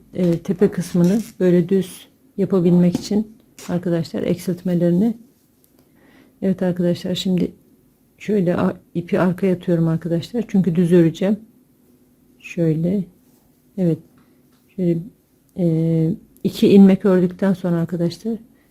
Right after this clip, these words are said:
şöyle ikisini bir alıyorum. Düz örgüyle aldım arkadaşlar. İki, iki ilmek bir aldım. Bir eksiltme yapmış oldum. Tekrar iki ilmek düz örüyorum. Yine düz örgüyle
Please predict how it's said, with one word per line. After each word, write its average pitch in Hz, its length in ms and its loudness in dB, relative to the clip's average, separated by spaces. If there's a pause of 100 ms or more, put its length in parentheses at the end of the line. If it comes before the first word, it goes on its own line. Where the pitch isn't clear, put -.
(160)
şöyle 175 280 -2
ikisini 190 500 2
bir 185 100 4
alıyorum. 170 480 2 (1400)
Düz 185 180 2
örgüyle 170 460 6
aldım 160 300 0
arkadaşlar. 160 560 -4
İki, - 300 -6
iki 185 300 0
ilmek 175 300 4
bir 170 60 0
aldım. 175 420 0 (320)
Bir 180 80 2
eksiltme 175 480 4
yapmış 165 360 -2
oldum. 175 360 -4 (1000)
Tekrar 185 380 2
iki - 260 -2
ilmek 170 460 2 (360)
düz 180 180 0
örüyorum. 170 500 4 (1120)
Yine 185 240 4
düz 175 180 2
örgüyle 170 720 2